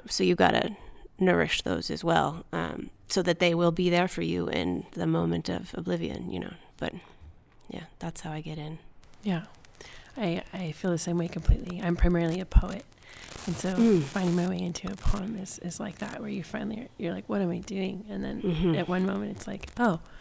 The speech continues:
Speaker 2: here we are."
Speaker 1: And then you're just weightless, yeah. Totally.
Speaker 2: Mm-hmm.
Speaker 1: Mm-hmm.
Speaker 2: Um, is there anything you've learned about making music that you apply in other areas of your life?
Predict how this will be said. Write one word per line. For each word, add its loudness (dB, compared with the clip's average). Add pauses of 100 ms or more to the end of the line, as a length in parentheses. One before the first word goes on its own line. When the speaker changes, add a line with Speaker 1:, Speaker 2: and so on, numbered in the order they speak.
(260)
Speaker 2:
here -2
we 4
are." 0 (240)
Speaker 1:
And 4
then 8
you're 4 (100)
just -4
weightless, -2
yeah. 0 (800)
Totally. -4 (100)
Speaker 2:
Mm-hmm. -4
Speaker 1:
Mm-hmm. -2 (680)
Speaker 2:
Um, -2 (100)
is 2
there 2
anything 4
you've -2
learned 2
about -6 (540)
making 0
music -4
that -8
you -6
apply -4
in -6
other -4
areas -6
of -12
your -2
life? -8